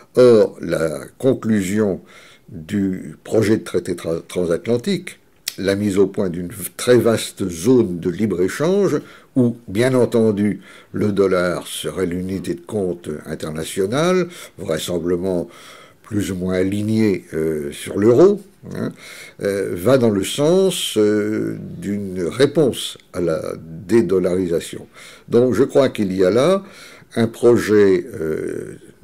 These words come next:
très politique, au fond, et d'ailleurs toutes les ententes économiques, euh, ont des prolongements politiques,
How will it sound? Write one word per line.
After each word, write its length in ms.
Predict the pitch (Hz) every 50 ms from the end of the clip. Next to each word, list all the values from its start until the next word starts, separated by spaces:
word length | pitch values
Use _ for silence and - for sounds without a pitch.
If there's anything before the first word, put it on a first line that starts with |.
| - _ -
très 200 | - - 110 98
politique, 540 | - 95 90 90 85 - 202 220 208 -
au 80 | - -
fond, 300 | - - - - 82 -
et 40 | -
d'ailleurs 400 | - - - 80 90 85 - -
toutes 300 | - - - - - -
les 340 | - - 73 78 90 85 95
ententes 560 | 95 98 - - 117 107 98 92 90 80 82
économiques, 800 | 87 87 - 92 85 87 85 90 92 98 95 90 - - - -
euh, 200 | - 76 76 - - _ _ - -
ont 80 | 98 98
des 120 | 90 92
prolongements 460 | 85 - 90 87 85 87 85 - 92 85
politiques, 520 | - 98 104 120 117 - 208 220 220